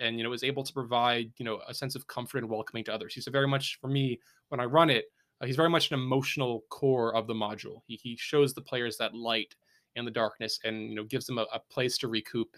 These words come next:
and regain themselves. Um, you know, I, I find it very enjoy-, enjoyable to, you know, portray the,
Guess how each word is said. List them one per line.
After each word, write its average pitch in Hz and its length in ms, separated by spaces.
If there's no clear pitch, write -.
and 107 300
regain 110 320
themselves. - 580
Um, 110 440
you 123 120
know, 113 60
I, 120 340
I 120 180
find 127 220
it 131 80
very 123 180
enjoy-, 123 340
enjoyable 131 420
to, 120 120
you 113 60
know, 110 80
portray 120 500
the, 113 220